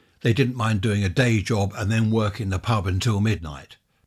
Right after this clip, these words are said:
and work weekends when it was their time off. They'd work weekends.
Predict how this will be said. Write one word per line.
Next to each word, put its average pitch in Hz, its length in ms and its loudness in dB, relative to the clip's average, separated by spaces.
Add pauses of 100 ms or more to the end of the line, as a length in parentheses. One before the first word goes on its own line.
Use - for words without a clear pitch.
(240)
and 107 180 4
work 117 260 2
weekends 95 800 0
when 98 180 -2
it 107 60 -4
was 98 140 -4
their 101 120 0
time 107 360 -2
off. 90 160 -4
They'd 104 220 -4
work 107 260 2
weekends. 101 800 -6